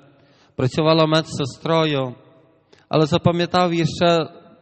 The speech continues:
давно, давно вже її запам'ятав, бо завжди ходила до Янова.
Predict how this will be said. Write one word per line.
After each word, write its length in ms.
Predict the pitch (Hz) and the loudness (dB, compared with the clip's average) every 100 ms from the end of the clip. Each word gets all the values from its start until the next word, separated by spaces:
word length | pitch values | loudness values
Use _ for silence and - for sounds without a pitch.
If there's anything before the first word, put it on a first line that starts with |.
| _ _ - | _ _ -20
давно, 600 | 117 123 147 156 190 185 | -6 0 2 2 -2 0
давно 340 | 165 160 143 | 0 2 2
вже 180 | 110 104 | 2 -2
її 120 | 95 | -4
запам'ятав, 720 | 90 98 101 104 113 143 131 - - - | -8 -10 -10 -10 -2 -2 -2 -6 -20 -6
бо 100 | 127 | 0
завжди 340 | 135 160 143 | 2 0 -2
ходила 360 | 147 151 139 135 | -6 -2 -2 -2
до 100 | 127 | -2
Янова. 600 | 127 104 87 82 78 82 | -2 -2 -6 -10 -14 -18